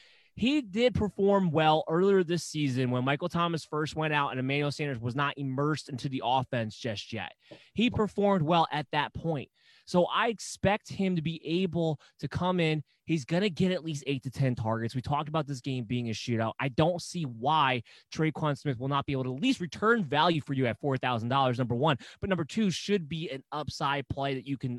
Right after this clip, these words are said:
then create another lineup around. Have the confidence, play Tre'Quan Smith. Don't worry about being burned from him before.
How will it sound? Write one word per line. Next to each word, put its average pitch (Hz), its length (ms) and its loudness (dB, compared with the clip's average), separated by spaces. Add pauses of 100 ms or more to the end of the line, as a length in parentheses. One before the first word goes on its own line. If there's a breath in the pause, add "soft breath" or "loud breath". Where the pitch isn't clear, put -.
(160)
then 147 340 0
create 143 560 -4
another 135 340 -2
lineup 127 440 -2 (100)
around. 123 460 0 (380 soft breath)
Have 165 360 2
the 175 80 -2
confidence, 143 600 -6
play 139 260 -2
Tre'Quan 135 560 -6
Smith. 123 320 -4
Don't 131 240 -6
worry 131 180 -6
about 120 220 -2
being 120 240 -6
burned 120 320 -4 (320 soft breath)
from 135 160 -2
him 120 220 -2
before. 110 480 -4